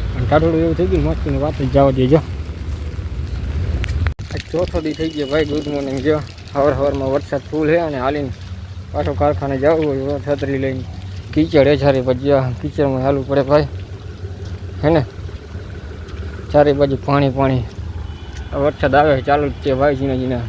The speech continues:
આમાં દેખાય કે ન દેખાય, બરોબર? થોડો ઘણો જે આવતો જ છે, જો છાંટા પડે છે ને. ફોકસ આમાં તો છાંટા થાય નહીં ભાઈ, અમારે નાનો મા-, નાનો મોબાઈલ છે એટલે હું. તો ઠેકીને આ બાજુ અવતરીએ જો. ઓલી બાજુથી રોડ ઠેકીને આ બાજુ જો,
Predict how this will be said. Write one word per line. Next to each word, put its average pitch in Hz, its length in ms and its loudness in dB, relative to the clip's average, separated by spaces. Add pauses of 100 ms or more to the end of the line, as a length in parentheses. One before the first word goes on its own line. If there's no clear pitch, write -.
(200)
આમાં 135 200 -4
દેખાય 143 280 0
કે 143 100 -2
ન 147 100 4
દેખાય, 131 280 2
બરોબર? 147 320 -2 (760)
થોડો 139 160 0
ઘણો 139 200 -2
જે 151 100 2
આવતો 139 300 2
જ 123 140 -2
છે, 127 120 -6
જો 135 100 -4
છાંટા 135 500 -8
પડે 170 220 -2
છે 196 80 0
ને. 180 120 -4 (1120)
ફોકસ 147 280 2
આમાં 147 220 0
તો 139 60 -2
છાંટા 147 240 -2
થાય 156 160 2
નહીં 151 160 0
ભાઈ, 147 120 0
અમારે 135 260 0 (1300)
નાનો 147 180 2
મા-, 143 320 0
નાનો 151 240 2
મોબાઈલ 151 300 2
છે 139 120 4
એટલે 143 180 2
હું. - 120 0 (1040)
તો 180 80 4
ઠેકીને 196 400 6
આ 190 80 6
બાજુ 180 240 6
અવતરીએ 180 460 8
જો. 190 140 8 (840)
ઓલી 170 140 6
બાજુથી 165 400 4
રોડ 175 180 8
ઠેકીને 170 340 6
આ 160 60 6
બાજુ 143 260 4
જો, - 100 6